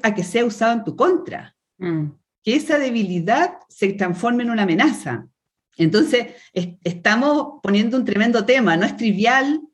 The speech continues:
Speaker 1: eh, mostrar nuestra vulnerabilidad.
Speaker 2: Cuando nosotros hablamos de los botones de dolor también,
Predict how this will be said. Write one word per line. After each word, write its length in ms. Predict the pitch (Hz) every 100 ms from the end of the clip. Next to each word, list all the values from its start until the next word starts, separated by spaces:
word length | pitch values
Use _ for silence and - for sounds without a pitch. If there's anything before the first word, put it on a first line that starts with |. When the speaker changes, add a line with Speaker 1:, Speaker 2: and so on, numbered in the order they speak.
| _
Speaker 1:
eh, 400 | 208 196 190 185 180
mostrar 400 | 202 202 220 226
nuestra 340 | 226 233 220
vulnerabilidad. 880 | 202 202 185 175 156 151 156 143 139 _ _ _ _ _
Speaker 2:
Cuando 220 | 170 175 359
nosotros 380 | 185 202 240 240
hablamos 460 | 214 196 208 240
de 100 | 233
los 120 | 214 190
botones 380 | 175 208 233
de 80 | 233
dolor 500 | 214 185 185 196 226
también, 760 | 220 208 190 190 196 214 226